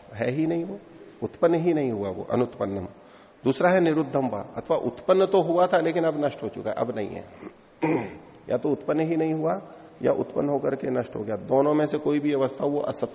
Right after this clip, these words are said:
के अंतर्गत आएगी। ततः क्वचित अनुपलभ्यमाने संशय, और फिर किसी जगह चीज मिल नहीं रही है तो उस मन में संशय है। किम सन्न उपलभ्यते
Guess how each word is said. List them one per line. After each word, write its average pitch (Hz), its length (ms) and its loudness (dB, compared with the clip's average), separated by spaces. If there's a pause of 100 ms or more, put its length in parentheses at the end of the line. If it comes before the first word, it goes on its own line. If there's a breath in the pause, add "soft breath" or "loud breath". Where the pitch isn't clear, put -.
के 127 60 -2
अंतर्गत 110 420 -6
आएगी। 98 300 -6 (1200 loud breath)
ततः 120 360 0
क्वचित - 560 -4
अनुपलभ्यमाने 107 920 -2
संशय, 101 640 -6 (100)
और 117 60 0
फिर 113 160 -8
किसी 117 240 -8
जगह 113 460 -4
चीज 107 260 -8
मिल 110 160 -2
नहीं 135 140 0
रही 135 180 -2
है 123 80 -2
तो 101 120 -10
उस - 120 -12
मन 95 120 -4
में 101 140 -4
संशय - 340 -6
है। 139 200 -4 (360 loud breath)
किम 123 160 2
सन्न 135 460 2
उपलभ्यते 156 800 2